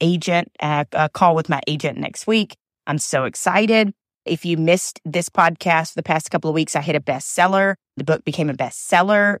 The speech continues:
a couple of weeks ago at the Clear Blue Sky. And the book Relentless Joy, again, if you're new to this,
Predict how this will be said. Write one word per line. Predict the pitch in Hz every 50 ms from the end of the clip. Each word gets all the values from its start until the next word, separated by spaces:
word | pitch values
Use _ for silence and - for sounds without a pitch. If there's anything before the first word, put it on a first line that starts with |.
| -
a | - - 165 -
couple | - 190 - 196
of | 190 180
weeks | 196 190 - - -
ago | 202 180 190 185 185 180 -
at | - 156 156 -
the | 156
Clear | - - - 180 175 165
Blue | 156 165 165 165
Sky. | 151 - - - 165 151 156 170 170 180 196 208 208 _ _ _ _ _ _ _ -
And | - 151 156 151 151 151 156 151
the | 170
book | 143 165 160 -
Relentless | 170 160 156 160 156 - - 147 -
Joy, | - - 180 202 214 202
again, | 185 170 - 170 165 165 160
if | 156 -
you're | - 156 156
new | 156 156 175 170
to | - 202
this, | 170 185 180 180 180 180 - -